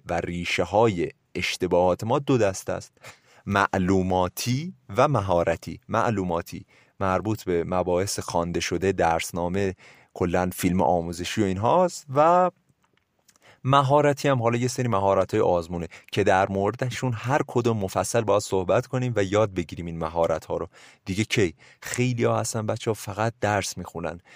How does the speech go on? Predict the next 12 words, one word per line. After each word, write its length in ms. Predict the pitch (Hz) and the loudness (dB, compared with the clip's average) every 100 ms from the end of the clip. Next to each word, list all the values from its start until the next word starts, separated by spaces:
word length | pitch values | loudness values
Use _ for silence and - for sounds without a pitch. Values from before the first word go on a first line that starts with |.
| - - _ - | -20 -20 _ -10
اه، 260 | 98 98 | -6 -6
کنکور 420 | 95 107 101 110 | -4 -4 -2 -2
دیگه 220 | 101 98 107 | -2 -2 -4
فقط 320 | - 85 82 | -2 -2 0
درس 280 | 85 85 - | 0 -2 -4
خوندن 340 | 87 85 87 | -8 -6 -6
نیست، 220 | 82 - | -6 -10
کنکور 500 | - - 95 - 104 | -10 -4 -4 -2 -4
دیگه 240 | 92 90 101 | -2 -4 -4
فقط 500 | - 92 98 98 92 | -4 -6 -4 -4 -2
معلومات 800 | 87 - 92 90 87 95 92 - | -2 -2 -2 -2 0 -2 -2 -4
نیست، 480 | 92 92 - - | -2 -2 -4 -10